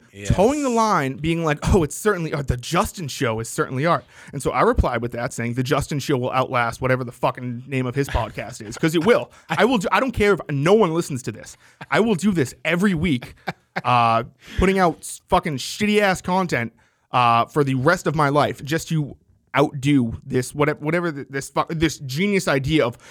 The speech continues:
Speaker 2: seeing a movie every day, the hardships that, that come with seeing a movie every day. Oh, can you imagine the,
Speaker 1: Justin.
Speaker 2: the insanity he's going, he's gonna be going through?
Speaker 1: You're speaking my language. I will do this podcast out of spite for as long as you need me to. It
Speaker 2: Okay.
Speaker 1: will, it will happen.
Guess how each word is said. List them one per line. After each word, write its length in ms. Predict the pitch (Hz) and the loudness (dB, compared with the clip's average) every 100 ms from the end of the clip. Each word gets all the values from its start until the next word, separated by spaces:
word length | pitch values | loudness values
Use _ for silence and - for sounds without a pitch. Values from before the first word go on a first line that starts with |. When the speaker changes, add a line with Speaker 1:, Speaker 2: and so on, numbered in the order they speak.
| - | -20
Speaker 2:
seeing 340 | - - 190 | -10 -2 0
a 40 | 156 | 2
movie 380 | 143 185 180 135 | 2 2 2 0
every 120 | 120 | 0
day, 60 | |
the 100 | 123 | -6
hardships 720 | 120 - - 185 170 135 117 | -8 -8 0 2 2 -4 -6
that, 200 | - 123 | -4 -4
that 120 | 127 123 | -6 -6
come 160 | 147 | -6
with 80 | 123 | -6
seeing 260 | - 160 131 | -6 -4 -4
a 40 | |
movie 440 | 123 156 180 156 | -2 0 2 2
every 180 | 117 120 | 2 -2
day. 80 | 110 | -6
Oh, 160 | 131 147 | -2 -2
can 140 | - | -2
you 80 | 147 | -4
imagine 340 | 156 151 156 | 0 0 0
the, 120 | 143 117 | -4 -6
Speaker 1:
Justin. 420 | - 123 - 117 | -2 -2 -2 -6
Speaker 2:
the 40 | |
insanity 680 | 117 - - 160 165 175 180 | -6 -8 -6 -2 0 0 -2
he's 160 | 185 | -2
going, 320 | 170 190 190 175 | -2 -2 -2 -4
he's 160 | 180 | -6
gonna 180 | 180 196 | -4 -4
be 80 | 190 | -2
going 220 | 190 196 | -2 -2
through? 180 | - 135 | 0 0
Speaker 1:
You're 100 | 139 | 0
speaking 500 | - - 139 151 151 | -4 -6 -4 -2 -2
my 200 | 139 135 | 0 0
language. 480 | 131 123 107 101 95 | 0 -2 -4 -6 -6
I 160 | 117 | -4
will 140 | 131 139 | -2 -2
do 160 | 139 | -4
this 160 | 135 131 | -6 -6
podcast 580 | - 123 117 120 113 - | -4 -4 -4 -4 -6 -6
out 160 | 113 | -6
of 80 | 117 | -6
spite 420 | - 123 110 95 | -6 -6 -6 -6
for 160 | - 110 | -8 -6
as 140 | 104 | -6
long 260 | 110 113 123 | -6 -8 -6
as 100 | 131 | -6
you 100 | 127 | -4
need 220 | 120 113 | -4 -6
me 120 | 104 | -8
to. 340 | 90 95 87 87 - _ _ _ - | -10 -10 -10 -10 -16 _ _ _ -4
It 40 | |
Speaker 2:
Okay. 140 | 139 135 | 0 2
Speaker 1:
will, 240 | 98 101 - | 0 -6 -6
it 100 | 104 | -4
will 260 | 107 104 | -2 -2
happen. 600 | 101 107 92 87 85 - | -2 -4 -6 -8 -12 -16